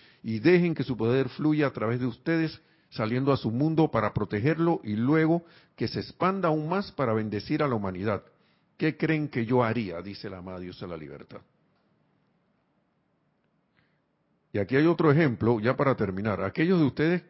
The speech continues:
aquí presentes, ella estaba hablando en Nueva York, New York, ¿no? Invoquen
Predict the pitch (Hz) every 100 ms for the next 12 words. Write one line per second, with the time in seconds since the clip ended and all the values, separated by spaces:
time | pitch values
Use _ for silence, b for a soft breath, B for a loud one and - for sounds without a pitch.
0 | _ _ _ _ _ _ - 107 - 160
1 | 165 - 156 110 92 82 - 104 123 135
2 | 135 127 131 139 110 104 87 87 98 -
3 | _ _ _ _ _ _ _ 101 98 98
4 | 110 - _ _ _ _ _ _ - 170
5 | - _ _ _ _ _ _ _ _ _
6 | _ _ - _ b b b - 117 123
7 | 143 196 196 190 180